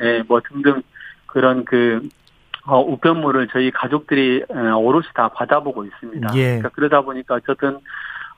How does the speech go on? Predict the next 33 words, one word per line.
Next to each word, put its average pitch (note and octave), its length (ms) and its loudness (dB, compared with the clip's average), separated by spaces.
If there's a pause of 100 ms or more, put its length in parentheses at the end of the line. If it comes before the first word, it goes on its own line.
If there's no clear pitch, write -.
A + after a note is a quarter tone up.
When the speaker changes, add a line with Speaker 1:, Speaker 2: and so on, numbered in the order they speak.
(120)
Speaker 1:
어, B2 340 4
실은 E3+ 220 2
그 C#3 360 2
고통이라는 D3 720 2
게 B2 360 -2
여전히 C#3+ 460 -2
그 B2 480 -2
아빠가 C#3 400 2
이렇게 A#2 400 -8
지금 A#2+ 200 -8
현재, B2 460 0
어, A2 760 2 (100)
뭐 A2 240 2
표현하자면, D#3+ 760 0
어, A#2+ 140 -8 (320)
음, - 280 -10
범법자로 D3+ 800 0
이렇게, A#2+ 280 -10
어, A2 300 -8
낙인받고 B2 880 0 (180)
Speaker 2:
예. A#2+ 340 2
Speaker 1:
여전히 B2+ 220 0
우리 B2 240 0
사회 D3+ 260 2
안에서 A#2+ 340 0
이렇게 A#2 260 -6 (320)
십삼 E3 280 0
년 D#3+ 160 -2
동안 A#2+ 280 2
이렇게, G#2+ 200 -4
에, A2+ 480 0
가족들과 - 1120 0
같이 A2+ 560 -4